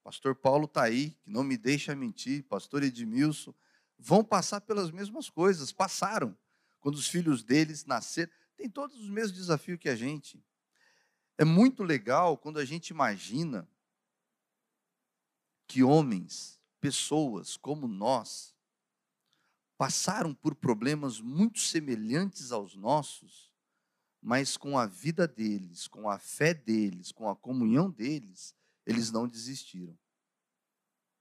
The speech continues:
Eles persistiram, eles acreditaram.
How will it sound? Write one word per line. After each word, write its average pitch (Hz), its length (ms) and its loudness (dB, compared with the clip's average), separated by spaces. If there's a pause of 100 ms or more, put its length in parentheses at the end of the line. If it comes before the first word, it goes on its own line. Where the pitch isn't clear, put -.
(800)
Eles 107 240 -2
persistiram, 110 880 -6 (200)
eles 101 240 -4
acreditaram. 101 880 -4